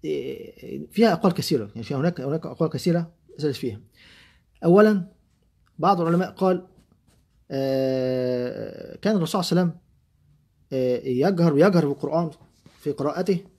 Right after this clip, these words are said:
يعني كان يقرأ في الكعبة، فكان بيتفرق عنه الكفار ويفرقون الناس عنه، الناس عنه. فكان بي-، بي-، بي-، بي-، بي-، فأمر الله سبحانه وتعالى أن يخفض صوته، لأن كان في بعض الناس بتحب تسترخ السمع وتسمع القرآن، لأن القرآن فيه بلاغة،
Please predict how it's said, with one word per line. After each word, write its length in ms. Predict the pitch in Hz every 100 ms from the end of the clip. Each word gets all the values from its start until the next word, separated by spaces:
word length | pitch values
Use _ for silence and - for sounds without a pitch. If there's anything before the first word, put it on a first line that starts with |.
| _ -
يعني 120 | 120
كان 100 | 143
يقرأ 200 | 165 123
في 80 | -
الكعبة، 340 | 180 160 165 - _ _ _ _
فكان 260 | - 175 196
بيتفرق 460 | 190 170 226 202 185
عنه 140 | 185
الكفار 480 | 165 - 175 127 -
ويفرقون 440 | 135 131 156 202
الناس 220 | 175 175 151
عنه، 220 | 147 156
الناس 220 | 143 175
عنه. 220 | 131 127 - _ _ _ _ - _
فكان 340 | - 139 240 208
بي-، 240 | 208 202
بي-، 200 | 139 139
بي-، 140 | 131 135
بي-، 180 | 139 113
بي-، 680 | 107 95 110 - 101 104 -
فأمر 400 | 170 170 247 202
الله 120 | 214
سبحانه 200 | - 202
وتعالى 400 | 185 202 202 - _ _
أن 60 | 143
يخفض 280 | 170 214 170
صوته، 340 | - 196 185 180 _ _ -
لأن 100 | 139
كان 120 | 160
في 140 | 233
بعض 220 | 247 240 202
الناس 420 | 185 202 202 - _ _ _ _ _ _ - - -
بتحب 260 | - 240
تسترخ 420 | 180 170 - 240
السمع 400 | - - 202 139 - _ _ _ _ _
وتسمع 340 | - 214 214
القرآن، 440 | 156 170 170 165 117
لأن 100 | 120
القرآن 280 | - 196 202
فيه 100 | 202
بلاغة، 460 | 185 202 117 -